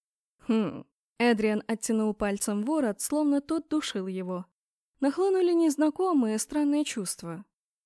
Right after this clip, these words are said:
Неожиданно. Я наивно полагал, что ты еще маленькая девочка. Для меня отношения между людьми слишком сложные и обременяющие, непонятные. Ты в большей степени человек, чем я думал.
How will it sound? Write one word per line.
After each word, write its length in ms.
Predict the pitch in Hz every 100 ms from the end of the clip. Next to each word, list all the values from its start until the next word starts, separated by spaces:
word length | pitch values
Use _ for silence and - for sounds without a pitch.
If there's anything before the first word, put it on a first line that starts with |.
| _ _
Неожиданно. 800 | 233 247 285 311 269 233 220 208 - _ _ _ _ -
Я 220 | 180 202
наивно 400 | 294 311 330 339
полагал, 540 | 339 320 320 247 269 311
что 180 | - 294
ты 120 | 277
еще 260 | 285 302
маленькая 500 | 285 233 247 254 285
девочка. 640 | 262 208 180 180 - 175 196 - _ _ _ _ _ _ _
Для 160 | - 202
меня 580 | 202 220 285 285 254 233 _ _ _ _
отношения 640 | - - 202 202 277 277 254
между 320 | 247 254 247
людьми 400 | 226 208 240 285
слишком 480 | - 254 247 233 233
сложные 640 | - 214 226 269 285 294
и 120 | - 262
обременяющие, 1040 | 233 220 214 190 180 170 - - 170 180 _ _ _ _
непонятные. 880 | 285 285 269 240 156 - 175 160 - _ _ _ _ _ _ _
Ты 520 | 202 214 214 208 202
в 80 | 196
большей 420 | 185 208 214 226
степени 460 | - 214 208 202 202
человек, 500 | 240 214 226 233 -
чем 200 | - 175
я 180 | 180
думал. 380 | 175 175 175 185